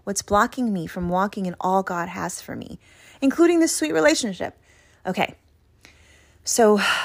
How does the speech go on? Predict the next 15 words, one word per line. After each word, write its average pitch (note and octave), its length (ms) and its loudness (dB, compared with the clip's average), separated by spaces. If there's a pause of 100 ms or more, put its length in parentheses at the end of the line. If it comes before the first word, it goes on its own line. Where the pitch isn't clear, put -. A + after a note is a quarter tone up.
(180)
<sighs> - 440 -14
I A3 100 2
had A#3 220 4
to A#3+ 80 2
think G3 240 0
through A#3 180 -2
that, B3 300 4 (1040)
and A3+ 100 2
that A3+ 120 0
was F#3+ 180 -4
really, F#3+ 600 -2
really F3 320 2
hard. D#3 320 -2 (880)
And, G#3+ 380 6 (320)
um, F#3+ 400 -4